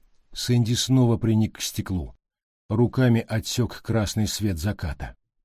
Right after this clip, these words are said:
Движение в гараже наблюдалось, но движение смерти,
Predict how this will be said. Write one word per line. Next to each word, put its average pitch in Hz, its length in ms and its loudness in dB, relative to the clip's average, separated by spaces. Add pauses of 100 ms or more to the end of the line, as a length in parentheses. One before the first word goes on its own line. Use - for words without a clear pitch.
(280)
Движение 98 720 0
в 90 80 -4
гараже 101 440 -2
наблюдалось, 101 880 -2 (360)
но 87 160 -4
движение 101 560 0
смерти, 110 800 0